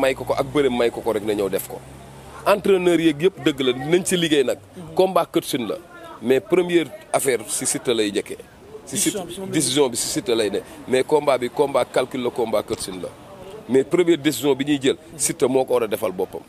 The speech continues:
Speaker 1: Siteu normalement su dee mbër gi mu ngi ci moom, heure bi war na xam le muy war a bëre ak Modou Lo.
Speaker 2: War a bëre ak Modou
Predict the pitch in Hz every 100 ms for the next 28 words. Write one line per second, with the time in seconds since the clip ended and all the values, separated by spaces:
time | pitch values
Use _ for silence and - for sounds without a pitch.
0 | - - - - 202 - 156 175 175 165
1 | 151 139 165 165 151 180 143 143 160 165
2 | 143 101 - - - 160 156 135 135 139
3 | - 120 117 113 110 107 95 98 95 85
4 | 82 67 185 180 - - - 170 156